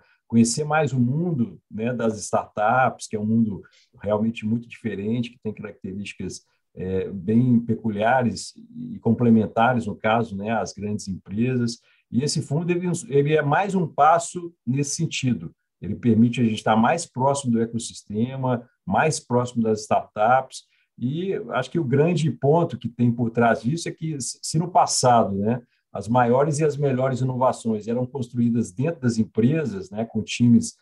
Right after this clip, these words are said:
internos de inovação, hoje, mais do que nunca, né, a gente sabe que a cocriação, a colaboração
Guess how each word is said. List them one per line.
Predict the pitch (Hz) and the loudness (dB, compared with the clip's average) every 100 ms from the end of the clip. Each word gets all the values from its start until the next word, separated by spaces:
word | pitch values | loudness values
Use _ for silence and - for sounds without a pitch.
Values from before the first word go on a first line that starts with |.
| _ | _
internos | - 95 - 113 135 143 120 101 92 | -14 -10 -2 0 2 4 4 0 -4
de | 104 | -4
inovação, | 107 101 98 - 123 170 131 - _ _ | -2 -2 -2 -4 -4 -2 -4 -6 _ _
hoje, | _ 113 165 196 | _ -4 -2 -2
mais | 147 131 170 185 | 0 0 0 -2
do | |
que | 180 165 | -6 -2
nunca, | 123 139 208 - 98 | 0 0 -4 -4 -4
né, | 95 120 | -2 -4
a | |
gente | 123 143 | -4 -6
sabe | - 127 135 165 | -2 0 0 -4
que | - 175 208 208 131 | -12 -10 -6 -4 -2
a | 92 101 | -2 -2
cocriação, | - 160 170 147 120 107 - 127 | -2 0 0 0 -2 -2 -2 -2
a | 117 | -2
colaboração | - 147 170 147 123 110 104 - 123 139 | -4 -4 0 2 4 2 0 -2 0 -2